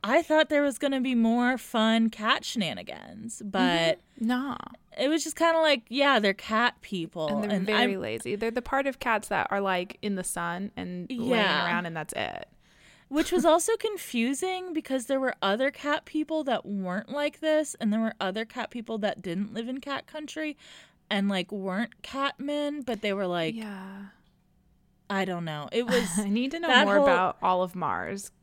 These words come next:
Speaker 1: Yeah, I
Speaker 2: right
Speaker 1: needed
Speaker 2: now.
Speaker 1: this to be more like, um, Mouse, like the Art Spiegel book,
Speaker 2: Yeah.
Speaker 1: where it's like, "These mice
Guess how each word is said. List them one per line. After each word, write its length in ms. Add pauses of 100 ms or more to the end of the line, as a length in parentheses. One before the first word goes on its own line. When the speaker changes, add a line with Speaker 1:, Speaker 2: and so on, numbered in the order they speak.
(160)
Speaker 1:
Yeah, 320
I 120
Speaker 2:
right 80
Speaker 1:
needed 220
Speaker 2:
now. 40
Speaker 1:
this 180
to 120
be 140
more 300
like, 340
um, 520 (260)
Mouse, 920
like 220
the 160
Art 260
Spiegel 400
book, 120
Speaker 2:
Yeah. 340 (300)
Speaker 1:
where 180
it's 160
like, 340 (340)
"These 600
mice 460